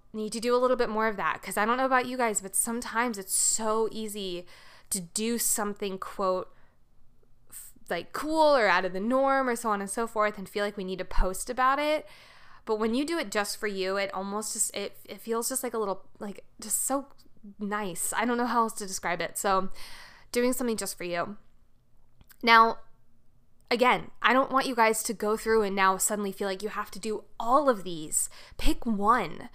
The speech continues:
Try one out for a few days, and if it doesn't really feel your vibe, try another one. Just so you guys know, all of these um, podcast episodes are turned into blog posts on my blog, lifecoachbaker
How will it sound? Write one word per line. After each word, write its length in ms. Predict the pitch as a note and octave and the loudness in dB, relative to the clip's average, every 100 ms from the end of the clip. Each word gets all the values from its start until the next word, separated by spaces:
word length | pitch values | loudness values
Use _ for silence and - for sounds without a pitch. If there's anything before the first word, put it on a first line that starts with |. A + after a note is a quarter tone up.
| - - | -18 -14
Try 340 | - A#3 A#3 C#4+ | -8 0 2 2
one 400 | A3+ G3+ A3 A#3 | 0 4 4 4
out 240 | - G#3 - | 4 4 2
for 160 | - | -2
a 80 | G3 | -4
few 200 | - G3+ | -4 -4
days, 360 | F#3+ F3+ A3 A#3 | -4 0 0 -2
and 60 | |
if 120 | G3+ - | -6 -6
it 60 | |
doesn't 280 | G#3+ B3 C4 | -6 -4 -2
really 220 | C4 B3+ | 2 0
feel 320 | B3 A#3 A#3+ | 0 -2 0
your 140 | B3 G3+ | 0 0
vibe, 380 | F#3+ G3 A#3 B3+ - - - | 4 4 2 -2 -10 -14 -8
try 220 | G#3 A3+ | -2 0
another 380 | C4+ B3 C#4 G#3 | 2 2 2 0
one. 320 | D#3+ - A3+ - - - | -2 -4 -12 -14 -14 -4
Just 200 | B3+ - | -2 0
so 60 | |
you 100 | D#4 | 4
guys 240 | C4 B3+ B3+ | 4 4 2
know, 240 | B3 - - | 2 2 4
all 280 | A3+ A#3 D4 | 8 10 8
of 120 | D4 | 2
these 480 | B3 C4 B3+ - - - - - - | 0 -2 2 0 0 -8 -20 -20 2
um, 440 | G3+ G3 G3 G3+ G3 | 4 4 2 -4 -8
podcast 600 | - - G#3+ G#3+ C4 C4+ | -8 2 2 4 0 2
episodes 380 | C#4+ C#4+ D#4+ D#4 | -2 -2 -2 0
are 120 | - | -2
turned 320 | G#3 - C4 C#4+ | -4 -4 -2 -2
into 180 | C#4+ | 0
blog 400 | G#3+ G3 G3 A3 | -2 2 4 4
posts 360 | - G#3+ F#3+ - | 6 4 4 -4
on 180 | F#3+ G3+ | -4 -4
my 100 | G3+ | -4
blog, 340 | F#3+ F3+ D#3 | -2 -2 -2
lifecoachbaker 880 | F3+ F3+ - G3 - F#3+ F3+ F#3 F#3 | -4 -6 -6 -10 -6 -8 -4 -4 -4